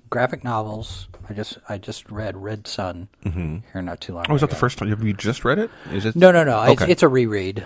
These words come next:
Speaker 2: All right.
Speaker 1: Um, no, uh, James had said something. Uh, his, his history teacher, his,
Speaker 2: Mm-hmm.
Speaker 1: his, uh, social studies teacher, had said something about it, mentioned something about it in class,
Speaker 2: Mm-hmm.
Speaker 1: and so he was gonna, he's gonna read it and do a paper, some kind of a write-up or something for,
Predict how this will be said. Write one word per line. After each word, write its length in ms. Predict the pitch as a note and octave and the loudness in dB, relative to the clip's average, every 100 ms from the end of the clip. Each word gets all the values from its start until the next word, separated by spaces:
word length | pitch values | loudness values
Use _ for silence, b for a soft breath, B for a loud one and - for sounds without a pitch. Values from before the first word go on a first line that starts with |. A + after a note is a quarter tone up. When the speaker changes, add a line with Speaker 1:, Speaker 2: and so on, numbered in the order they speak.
| - | -2
Speaker 2:
All 60 | |
right. 240 | G2 B2 A#2+ | 0 2 2
Speaker 1:
Um, 300 | A#2+ A#2 A2+ - | -2 -6 -10 -6
no, 480 | B2+ B2 B2 A#2+ A#2+ | -2 2 4 4 2
uh, 600 | A#2+ A#2 A#2 A2 F#2+ A2 | 0 2 2 0 -4 -8
James 340 | A#2 B2 B2 | -4 -2 -2
had 160 | C3 A2+ | -6 -4
said 320 | A#2 A2 G#2+ | -4 -4 -6
something. 400 | B2 A2+ G#2 F#2+ | -8 -6 -8 -12
Uh, 300 | G2 G#2 F#2+ | -14 -12 -12
his, 500 | G2+ B2+ A2 - - | -8 -6 -6 -10 -8
his 220 | A2 G#2+ | -8 -8
history 340 | - C#3 A#2+ G2+ | -6 -6 -6 -8
teacher, 440 | - F#2 F2 E2+ | -10 -12 -10 -10
his, 200 | G2 G#2+ | -4 -2
Speaker 2:
Mm-hmm. 120 | G#2 | 0
Speaker 1:
his, 360 | G#2 B2 - - | 0 -4 -10 -12
uh, 300 | G#2 F#2 F2+ | -8 -6 -6
social 320 | - B2 - | -6 -8 -8
studies 360 | G2+ F#2+ F#2 - | -12 -12 -10 -12
teacher, 240 | G2 - | -14 -12
had 140 | F2+ F#2 | -12 -8
said 220 | A2 G2 | -10 -10
something 300 | - G2+ F2 | -10 -10 -10
about 180 | F2 F2 | -8 -8
it, 40 | F2 | -8
mentioned 340 | F#2+ - G2 | -10 -12 -16
something 260 | - E2+ D#2+ | -14 -14 -10
about 200 | D#2 D2 | -10 -10
it 80 | - | -12
in 100 | D2 | -16
class, 540 | - - - - - - | -14 -14 -14 -16 -16 -6
Speaker 2:
Mm-hmm. 320 | C#3+ A2+ F#2 G#2 B B | -4 -2 -4 -8 B B
Speaker 1:
and 180 | - F2+ | -10 -10
so 500 | - G2 F2 E2+ E2+ | -8 -6 -4 -4 -4
he 160 | - A2+ | -6 -8
was 160 | G#2+ G2+ | -8 -10
gonna, 160 | E2+ | -12
he's 240 | - G#2 G2+ | -12 -12 -10
gonna 200 | F2 D#2 | -10 -10
read 260 | E2 E2 | -12 -10
it 280 | D2+ - - _ - | -12 -12 -20 _ -18
and 240 | F2+ F2 | -14 -12
do 240 | E2 F#2 E2+ | -12 -10 -8
a 160 | D#2 D2 _ | -10 -10 _
paper, 460 | - F#2+ E2 D#2 E2+ | -10 -10 -10 -12 -12
some 360 | - - E2+ E2 | -12 -12 -12 -14
kind 240 | - F2+ | -14 -12
of 80 | E2 | -10
a 40 | |
write-up 360 | D#2 D#2 E2+ - | -10 -10 -10 -12
or 80 | F2 | -12
something 320 | - F2 E2 | -12 -14 -16
for, 300 | - - - | -20 -20 -20